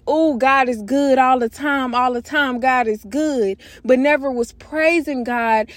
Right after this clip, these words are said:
at their lowest, never was praising God and giving gratitude when they were at their lowest. They only praised God when they thought miracles were happening. It was so scarce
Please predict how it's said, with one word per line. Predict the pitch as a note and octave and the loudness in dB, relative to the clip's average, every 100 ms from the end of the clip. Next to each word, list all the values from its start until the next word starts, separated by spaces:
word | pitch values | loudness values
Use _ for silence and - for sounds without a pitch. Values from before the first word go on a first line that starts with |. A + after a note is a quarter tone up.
| - | -6
at | B3 A#3+ | -6 -2
their | B3+ A#3+ | -2 -2
lowest, | A#3 C#4+ C#4+ A#3 | 0 0 0 -4
never | B3+ C4 B3+ | -4 -4 -4
was | B3 A#3+ | -6 -6
praising | - D4+ D4+ E4 D4 C#4 | -8 -2 0 0 -2 -6
God | A#3+ A#3+ A3+ | -4 -4 -4
and | A3+ | -4
giving | A#3+ B3 A3+ | -6 -6 -6
gratitude | G#3 C#4 D#4 D#4 - C4+ A#3 A#3 - - | -2 0 0 -4 -8 -8 -8 -10 -14 -10
when | B3+ C4 | -4 0
they | C#4 | 2
were | C4+ | 2
at | A3+ B3+ | 0 -2
their | - A#3+ | -2 -4
lowest. | A#3 C4 C#4+ C4 G#3+ G#3+ | 0 2 2 0 -4 -6
They | - D4+ C4 | -4 -2 -2
only | C#4+ D#4 D4 | -4 -6 -8
praised | - D4+ D#4 D#4 D4 A#3+ | -12 -8 -4 -4 -6 -10
God | G#3+ B3+ D4 D4 B3 A3 G#3+ - - | -6 -2 0 0 0 -2 -6 -10 -8
when | B3 C#4 | -4 0
they | C#4+ | 0
thought | C#4+ D4+ C4 A3+ | 0 0 0 0
miracles | A#3+ C#4+ D4+ C4 - A#3+ G#3 | 0 2 2 0 -6 -8 -8
were | G#3+ A3+ | -8 -6
happening. | A3+ F#3+ - - - | -4 -6 -8 -20 -8
It | D4 D4+ | -6 -4
was | C#4 | -6
so | - - D#4 D4+ D#4+ D#4+ C#4 - _ - | -8 -10 -4 -2 -2 -2 -6 -12 _ -20
scarce | - - - - D4+ D#4 B3+ A3+ - | -20 -20 -10 0 2 2 0 -6 -12